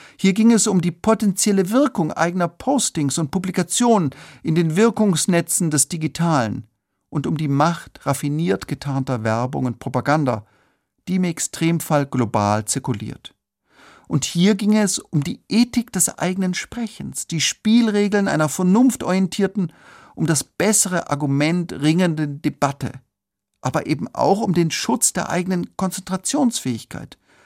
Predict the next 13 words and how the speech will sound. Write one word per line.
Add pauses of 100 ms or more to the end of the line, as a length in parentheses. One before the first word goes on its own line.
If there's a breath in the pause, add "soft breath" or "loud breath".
(200 soft breath)
und
der
tiefen
Aufmerksamkeit
in
Zeiten
der
Dauerablenkung (480 soft breath)
und
des
Informationsbombardements. (920 loud breath)
Eine
vitale,